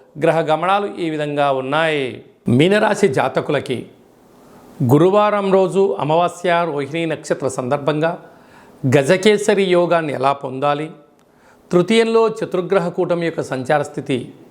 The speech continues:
యోగాన్ని ఎలా పొందాలో ఈ వీడియోలో సవివరంగా సంపూర్ణంగా తెలుసుకుందాం. మీనరాశిలో ఏ నక్షత్రాలు వస్తాయి అనగా పూర్వాభాద్ర నక్షత్రంలోని చివరి పాదమైన నాలుగో పాదము, ఉత్తరాభాద్ర నక్షత్రంలోని నాలుగు పాదాలు,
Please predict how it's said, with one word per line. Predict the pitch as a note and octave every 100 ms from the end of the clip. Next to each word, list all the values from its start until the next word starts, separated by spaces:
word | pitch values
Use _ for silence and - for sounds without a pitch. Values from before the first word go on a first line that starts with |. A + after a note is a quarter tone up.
| - - -
యోగాన్ని | C#3+ D3+ D#3 D#3+
ఎలా | C#3+ C3+
పొందాలో | A2+ G#2 A2 C3+ E3+ A2 - - _ _ - - -
ఈ | F#3
వీడియోలో | E3 E3+ F#3 F#3+ C#3+ A#2+ - - - -
సవివరంగా | G3+ G#3 G3+ F3+ F3
సంపూర్ణంగా | E3 D3+ D3 C3+ C3 B2
తెలుసుకుందాం. | B2 A#2 G#2 - A2 C3 A2 - - - - _ E3
మీనరాశిలో | F#3+ A3+ A3 A3 G#3 F#3
ఏ | F3 F3+
నక్షత్రాలు | F3 F#3 F3+ F3+ E3+ E3
వస్తాయి | D3 E3 D#3
అనగా | A#2+ B2+ C3+ B2+ B2 A#2+ C3+ - _ _ - - _ D3
పూర్వాభాద్ర | D#3 G3 G#3+ A3 G#3 G#3 G3+
నక్షత్రంలోని | G3 G3+ G3 F3+ G3 G#3
చివరి | G#3+ - - E3 F#3+
పాదమైన | G3 F#3+ F3+ D3+
నాలుగో | A#2 A2+ B2+ C#3+
పాదము, | D3 C#3+ D3 D#3+ - _ _ _ - - - -
ఉత్తరాభాద్ర | - - G#3 A3 A3+ G#3+ G#3+
నక్షత్రంలోని | G#3 G3+ F#3+ F#3 F3+ B2
నాలుగు | A#2 B2+ C#3
పాదాలు, | D3+ D3 D3+